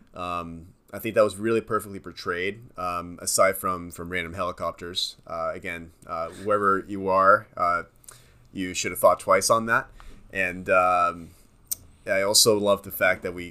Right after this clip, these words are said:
got some ominous feeling around, uh, the importance of the radio and the seventies,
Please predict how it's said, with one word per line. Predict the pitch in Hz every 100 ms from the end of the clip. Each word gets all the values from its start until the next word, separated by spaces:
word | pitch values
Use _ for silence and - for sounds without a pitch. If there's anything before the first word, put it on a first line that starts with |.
| -
got | 92
some | - 87
ominous | 92 95 90 -
feeling | 95 92 90 87
around, | 90 50 52 - - - _
uh, | - - - -
the | 92 82 78 _ -
importance | 98 104 98 90 -
of | 95 87 - -
the | 90
radio | 85 85 85 85 78 76 101
and | 87
the | 87
seventies, | 107 95 90 87 -